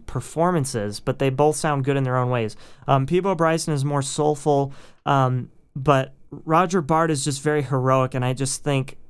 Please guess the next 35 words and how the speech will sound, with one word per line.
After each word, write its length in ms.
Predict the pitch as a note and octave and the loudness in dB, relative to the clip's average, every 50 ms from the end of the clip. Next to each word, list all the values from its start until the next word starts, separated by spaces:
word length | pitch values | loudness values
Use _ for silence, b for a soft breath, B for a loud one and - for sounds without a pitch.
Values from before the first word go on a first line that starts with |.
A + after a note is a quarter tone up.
| - - | -8 -2
um, 380 | - C3 B2 A#2+ A2+ A2+ A2 - b b b b b b b | 0 2 2 2 0 -2 -4 -8 b b b b b b b
really 340 | C3 B2+ C#3 D3+ D#3+ E3 D3 | -2 2 4 4 4 4 2
fits 400 | C#3 - - D#3+ D3+ C#3+ - D#3+ | -2 0 0 0 2 2 0 -4
into 180 | D3+ D3 C#3+ | -2 -2 -2
the 100 | A#2 A#2 | -2 -4
character. 640 | A2+ - - C3 C3 B2 - - G2 F#2+ G2 - - - - | -4 -4 -2 -2 -2 -2 -2 -6 -10 -10 -12 -12 -16 -16 -14
So, 460 | - - - C3+ B2+ A#2 A2 G#2+ A2 b b b b b b b _ _ | -6 -2 0 2 2 2 0 -2 -6 b b b b b b b _ _
you 140 | - D#3 D3 | 2 4 6
know, 160 | C#3+ C3 B2+ | 6 6 4
it's 160 | B2 - - | 2 0 0
like, 320 | D3+ C#3 C3 A#2+ - - - - - - _ _ _ _ _ _ _ _ _ _ _ _ _ | 0 0 0 -2 -6 -12 -20 -20 -20 -20 _ _ _ _ _ _ _ _ _ _ _ _ _
you 140 | - D3+ D3 | 2 2 4
know, 120 | C3+ B2+ | 4 4
Peabo 340 | A#2+ - E3 E3 E3 E3 D3+ | 2 2 2 2 2 2 2
Bryson, 340 | C3 C#3+ C#3+ D3 C#3 C#3 C3 | 2 2 2 2 2 0 -2
like, 160 | C3 C3 B2+ | -2 -2 -2
you 80 | C#3 D3 | -2 -2
could 60 | D3+ | -2
have 100 | D3+ C#3 | 0 0
a 60 | C#3 | -2
great 280 | B2 C3+ C#3+ C#3 C3 C3+ | -2 0 0 -2 -2 -2
singer, 480 | - - D3+ D3+ D3 C#3+ C3 B2 A#2 | -4 -2 -2 -2 0 0 0 0 0
but, 380 | A#2 A#2+ - B2 A#2+ A#2 - - - b b b b b b - | 0 0 2 2 2 0 -2 -6 -14 b b b b b b 0
like, 180 | D3 C3+ C3 | 2 2 2
if 120 | C3 B2+ - | 0 0 0
Peabo 280 | - F3 F3 F3+ E3 | 2 2 4 2 2
Bryson 340 | C#3 D#3 D3+ D#3 D3+ - E3 | 2 2 2 2 0 0 -2
were 80 | D3+ C#3+ | -2 -2
to 60 | C3+ | -2
sing 200 | - - D3+ D3 | -2 -2 -4 -4
it 60 | C#3 | -4
for 120 | - C#3+ | -2 -2
the 80 | B2+ B2 | -2 0
movie, 460 | B2 B2+ C3+ C#3+ D3+ D3 E3 E3 D#3 | 0 0 0 0 2 2 0 0 0
it 240 | C#3 - C#3+ - - | 0 0 -2 -2 -4